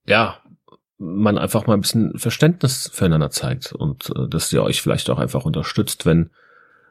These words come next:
es unabhängig von der Schwangerschaft vielleicht mal dir vielleicht nicht so gut geht, weil auf der Arbeit irgendwas passiert ist oder deiner Frau nicht so gut geht, weil irgendwas passiert ist, was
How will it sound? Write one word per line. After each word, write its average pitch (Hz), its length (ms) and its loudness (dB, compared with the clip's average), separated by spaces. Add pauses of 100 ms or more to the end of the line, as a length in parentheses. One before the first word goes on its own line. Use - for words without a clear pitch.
(480)
es - 120 -2
unabhängig 113 420 4
von 107 80 2
der 92 80 4
Schwangerschaft 92 560 0
vielleicht 80 420 0
mal 76 260 -2
dir 110 240 2
vielleicht 90 300 0
nicht - 140 -6
so - 80 -4
gut 65 200 -6
geht, - 460 -8
weil 71 220 0
auf - 100 -6
der 60 140 0
Arbeit 95 180 4
irgendwas 82 320 2
passiert 78 300 -6
ist 76 60 -10
oder 69 100 -4
deiner 82 200 0
Frau 90 280 2
nicht 113 120 2
so - 120 -6
gut 82 200 -2
geht, 73 200 -6
weil 71 200 -4
irgendwas 78 320 -4
passiert 78 360 -6
ist, - 160 -8
was 78 180 -8